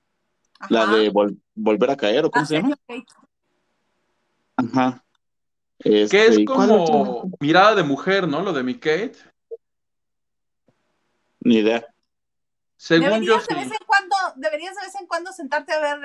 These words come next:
Speaker 2: este vix con tu mamá, para que más
Speaker 1: Es
Speaker 2: o
Speaker 1: que
Speaker 2: menos
Speaker 1: fíjate
Speaker 2: sepamos.
Speaker 1: que, es que fíjate que, que lo ve los sábados, y yo los sábados, mm,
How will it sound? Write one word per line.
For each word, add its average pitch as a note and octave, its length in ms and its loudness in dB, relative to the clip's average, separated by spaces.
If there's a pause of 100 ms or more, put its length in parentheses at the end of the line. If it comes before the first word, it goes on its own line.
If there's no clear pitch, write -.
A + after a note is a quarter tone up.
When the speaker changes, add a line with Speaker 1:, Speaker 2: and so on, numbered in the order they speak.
Speaker 2:
este C#4+ 240 -10
vix A#3+ 300 -14
con D4+ 180 -10
tu C#4 80 -12
mamá, G#3+ 360 -6 (380)
para E4 120 -6
que F4 80 -12
más G4+ 140 -2
Speaker 1:
Es A4 60 -8
Speaker 2:
o A4+ 40 -2
Speaker 1:
que G4+ 60 2
Speaker 2:
menos G#4 160 -2
Speaker 1:
fíjate E4 220 4
Speaker 2:
sepamos. - 280 -4 (420)
Speaker 1:
que, - 80 -4
es C#3 100 -4
que F3 120 2
fíjate E3+ 440 -2
que, A2 300 -2
que A2+ 140 0
lo A2+ 120 2
ve C3 100 2
los C#3 180 0
sábados, G#2+ 560 -4
y G2+ 60 -10
yo A2 160 2
los A#2 160 0
sábados, A2 440 0
mm, G2+ 240 -6